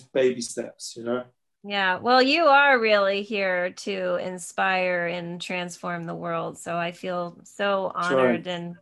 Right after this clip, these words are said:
Speaker 2: truly blessed to have had this conversation with you. So what's the best way for people to connect with you?
Speaker 1: So, um, unityinspiresprojects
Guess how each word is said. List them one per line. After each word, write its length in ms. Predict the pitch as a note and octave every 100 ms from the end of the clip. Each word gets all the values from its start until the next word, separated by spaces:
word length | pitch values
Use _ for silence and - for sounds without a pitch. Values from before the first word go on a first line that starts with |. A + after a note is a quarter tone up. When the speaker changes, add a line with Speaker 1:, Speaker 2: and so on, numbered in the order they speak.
| E3 -
Speaker 2:
truly 340 | - G3 F#3+
blessed 460 | F3 F3+ F3+ F#3+ -
to 60 | F#3
have 140 | E3+
had 240 | A3 F3+ F3
this 160 | E3+
conversation 800 | - F#3 F3 E3+ F#3 G3 - G3+
with 200 | F#3 F3
you. 220 | F3+ F3+
So 240 | E3+ A3 G#3
what's 320 | G3+ B3+ C4+
the 100 | F#4
best 320 | D#4+ D4+ D#4
way 200 | D4+ C#4+
for 160 | D4 C4+
people 360 | C4 B3+ B3 A#3
to 120 | B3
connect 400 | A#3+ G#3+ C#4 -
with 160 | -
you? 140 | - - - _ _ _ _ _ _ _ _ _ _ _ _
Speaker 1:
So, 480 | - D3 D#3+ D#3 D3+ D3+ D3
um, 180 | D3 C#3+
unityinspiresprojects 1500 | D#3 F3 F3+ - F3 D3+ - D3+ D3 D3 - D3 C#3+ B2+ -